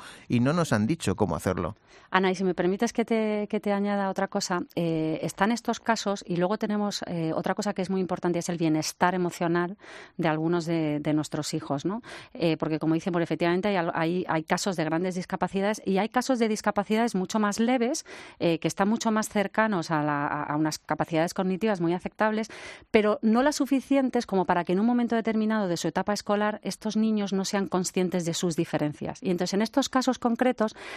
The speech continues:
Speaker 2: estos niños sufren muchísimo y nosotros hemos recibido, eh, en, en concreto el hijo de More y, y la mía, van a la Fundación Bobat, eh, que es un colegio maravilloso que a mí me, me solucionó la vida el día que lo encontré. Eh, y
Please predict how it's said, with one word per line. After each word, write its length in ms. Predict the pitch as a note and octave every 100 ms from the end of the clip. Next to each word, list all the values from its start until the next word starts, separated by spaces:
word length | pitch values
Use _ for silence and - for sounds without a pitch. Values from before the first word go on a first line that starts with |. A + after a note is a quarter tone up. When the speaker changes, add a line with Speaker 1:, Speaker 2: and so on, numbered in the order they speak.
| - -
Speaker 2:
estos 280 | G#3 A#3+
niños 220 | A#3 A#3+ -
sufren 280 | A#3 A3+
muchísimo 640 | G3+ F#3+ - B3 G#3 E3+ -
y 80 |
nosotros 380 | E3+ E3+ G#3 B3
hemos 180 | B3+ A#3
recibido, 580 | A3+ - A3+ A#3 F3+ -
eh, 160 | D#3+ -
en, 180 | E3 D#3+
en 160 | D#3+
concreto 340 | E3 E3+ G3+ A3+
el 80 | G#3+
hijo 180 | -
de 100 | G3+
More 280 | G3 G3+ F#3+
y, 200 | E3+ D#3
y 40 | E3
la 140 | D3+
mía, 260 | F#3 F#3+ G3 - - -
van 140 | F3+ F#3
a 60 |
la 80 | F#3+
Fundación 480 | - F#3 E3+ G3 F3
Bobat, 360 | G3+ E3+ F#3 -
eh, 420 | E3 D#3+ D3+ D3+ D3
que 60 |
es 100 | D#3
un 80 | F3
colegio 320 | E3 E3 E3+ D#3+
maravilloso 520 | D3+ D3 E3+ E3 D#3+
que 80 | D#3
a 60 |
mí 100 | E3
me, 260 | E3+ D#3+ D#3
me 200 | E3 D#3
solucionó 420 | F3 E3+ F3 F3
la 100 | F3
vida 180 | E3+ F3
el 60 | F3
día 120 | F3+
que 80 | G#3
lo 80 | A3+
encontré. 400 | A#3 A3+ C4+ D#4 - - - - -
Eh, 640 | - F#3+ F3+ F3 F3+ F3 -
y 140 | F#3+